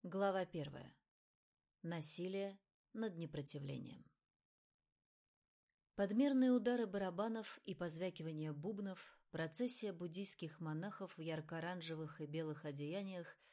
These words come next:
неторопливо и величественно шествовала по центральным улицам столицы Тибета – Лхасы. Таким образом, монахи выражали протест против бессмысленной войны Китая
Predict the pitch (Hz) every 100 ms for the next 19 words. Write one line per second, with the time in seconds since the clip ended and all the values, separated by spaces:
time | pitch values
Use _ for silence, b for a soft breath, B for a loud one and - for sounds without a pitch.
0 | b b - 220 208 190 180 214 254 240
1 | - 190 170 165 - 190 - 175 165 160
2 | - - 165 - 160 151 151 156 147 151
3 | 143 151 143 139 135 139 139 135 131 -
4 | 139 139 139 135 131 143 156 156 147 -
5 | _ 147 - 139 - - 143 - _ _
6 | _ _ _ _ _ _ _ 160 151 170
7 | 208 190 175 170 156 160 185 - 165 160
8 | 160 175 165 165 160 - 202 - - B
9 | B - 190 185 170 160 165 - 170 185
10 | - 160 156 147 147 151 147 147 135 165
11 | 175 160